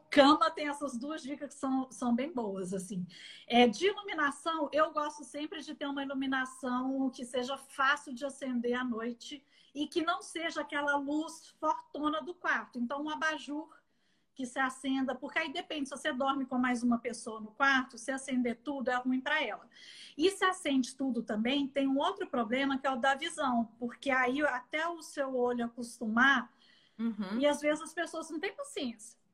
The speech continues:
Speaker 1: porque tá com vontade de fazer xixi à noite, o ideal seria, acende o abajur, senta na cama, levanta, espera, espera a pressão voltar e aí vai. Mas não, vai levantando assim no escuro e vai batendo. Então, assim,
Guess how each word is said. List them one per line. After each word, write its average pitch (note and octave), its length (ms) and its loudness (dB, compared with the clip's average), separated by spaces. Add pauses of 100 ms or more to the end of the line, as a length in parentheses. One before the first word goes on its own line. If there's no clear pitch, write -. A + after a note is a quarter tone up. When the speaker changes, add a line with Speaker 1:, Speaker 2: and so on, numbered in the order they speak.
Speaker 1:
porque C#4 160 -4
tá D#4+ 160 2
com E4+ 100 -6
vontade B3+ 360 0
de - 60 -18
fazer G#3 200 -4
xixi G3+ 380 -6
à F#3 100 -2
noite, A#3 560 0 (500)
o C#4 80 0
ideal C#4+ 440 4
seria, B3+ 580 -4
acende D4 540 -6
o - 20 -4
abajur, B3+ 500 -2
senta C#4 400 -6
na C4 160 0
cama, B3 420 4 (180)
levanta, A#3+ 760 -2
espera, B3+ 600 0
espera C4+ 560 -4
a - 40 -6
pressão A#3+ 520 -2
voltar B3 400 0
e C#4 80 -2
aí C4+ 400 0
vai. A3 240 0
Mas C#4 200 0
não, G#3+ 260 -4 (520)
vai B3 280 0
levantando C#4+ 680 -2
assim C#4 260 -6
no C#4 120 -4
escuro C4 680 -2
e B3 100 2
vai B3+ 160 2
batendo. B3 320 -2
Então, C#4 160 -6
assim, - 240 -14